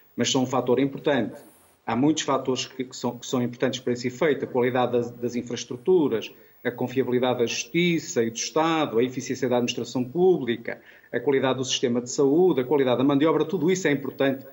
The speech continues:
para, para, para que as, as empresas escolham, na, na, na hora de decidirem onde localizarem as suas atividades produtivas.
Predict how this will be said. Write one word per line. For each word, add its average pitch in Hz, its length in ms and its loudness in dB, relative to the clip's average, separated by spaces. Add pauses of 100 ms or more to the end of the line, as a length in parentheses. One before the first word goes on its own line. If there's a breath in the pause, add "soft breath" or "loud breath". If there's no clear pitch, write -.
(260 loud breath)
para, 143 260 2
para, - 300 0
para 123 300 0
que 123 400 2 (140)
as, - 240 -6
as 113 120 -2
empresas 127 600 0
escolham, 139 520 2
na, 123 160 -2
na, 127 220 -2
na 127 160 2
hora 156 240 4
de 131 120 2
decidirem 131 600 0 (260 loud breath)
onde 139 160 2
localizarem 123 600 -2
as 117 100 -4
suas 117 200 -4
atividades 117 400 -2
produtivas. - 520 -14